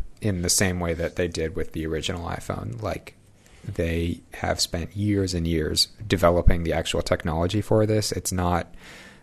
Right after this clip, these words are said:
um, like the iPod where they're using a lot of off-the-shelf stuff and sort of innovating in software and form factor.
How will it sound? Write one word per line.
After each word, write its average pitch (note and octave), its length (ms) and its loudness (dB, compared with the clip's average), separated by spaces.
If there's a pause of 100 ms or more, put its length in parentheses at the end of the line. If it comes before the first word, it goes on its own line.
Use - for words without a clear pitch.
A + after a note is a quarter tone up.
(160)
um, F2 480 2 (160)
like G#2 160 2
the F2+ 80 2
iPod E2+ 520 6
where E2 240 0
they're E2 140 -2
using E2 260 -4
a D#2 80 -10
lot D2+ 160 -6
of D#2+ 80 -6
off-the-shelf F2 540 -2
stuff D#2+ 360 -2
and E2 120 -6
sort E2+ 140 0
of D#2+ 60 -4
innovating D#2+ 440 -4
in D#2+ 120 -6
software E2+ 400 -2
and E2+ 120 -6
form G2+ 180 2
factor. F#2 500 -2